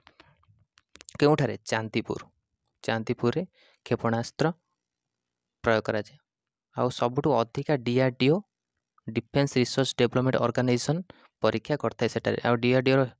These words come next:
ସେଠି ଅଫିସ ମଧ୍ୟ ଅବସ୍ଥିତ। ଆଉ ବାଲେଶ୍ୱର ରିସେଣ୍ଟଲି ଦୁଇଟି ଗାଁକୁ ସୁନାମି ରେଡ୍ ଡିକ୍ଲେୟାର କରାଯାଇଥିଲା। କାହା ଦ୍ୱାରା? ୟୁନେସ୍କୋ ଦ୍ୱାରା।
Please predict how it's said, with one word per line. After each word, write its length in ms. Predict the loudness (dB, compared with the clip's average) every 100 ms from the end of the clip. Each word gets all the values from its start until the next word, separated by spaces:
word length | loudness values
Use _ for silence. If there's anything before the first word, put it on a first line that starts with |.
| _ _ _ _ _ _ _
ସେଠି 240 | -12 -8 -8 -8 -4
ଅଫିସ 340 | -4 -2 -4 -2
ମଧ୍ୟ 240 | -4 -4 -6 -8 _
ଅବସ୍ଥିତ। 440 | -2 -2 -2 -6 -10 -14 _ _ _ _ _ _ _ _ _ _ _ _ _ _ -6
ଆଉ 120 | -4
ବାଲେଶ୍ୱର 560 | -2 -2 -2 -4 -6 -4 -2
ରିସେଣ୍ଟଲି 640 | -2 -4 -4 -4 -2 -4 -4 _ _ _ _ 0
ଦୁଇଟି 300 | 2 4 2
ଗାଁକୁ 400 | 2 0 0 -2
ସୁନାମି 540 | -2 2 4 4 4 4
ରେଡ୍ 260 | 2 0 -4 _ _ _ _ _
ଡିକ୍ଲେୟାର 340 | -6 0 0 0
କରାଯାଇଥିଲା। 480 | 2 2 0 -2
କାହା 200 | 0 0 2
ଦ୍ୱାରା? 180 | 2
ୟୁନେସ୍କୋ 480 | 2 2 0 -2 -2
ଦ୍ୱାରା। 240 | 2 2